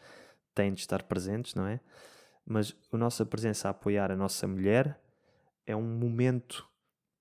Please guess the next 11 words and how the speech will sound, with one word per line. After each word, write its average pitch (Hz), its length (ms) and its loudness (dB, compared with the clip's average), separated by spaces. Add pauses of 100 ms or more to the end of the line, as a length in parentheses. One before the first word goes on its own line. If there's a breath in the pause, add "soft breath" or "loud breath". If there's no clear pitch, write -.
(760)
eh, 107 200 2
muito 117 360 0
importante - 720 -4 (140)
na 107 220 2
relação. 101 680 -2 (880)
E 110 140 2
é 98 40 8
um 101 60 6
momento 110 460 0
que 117 420 2 (1300)
pode 110 280 4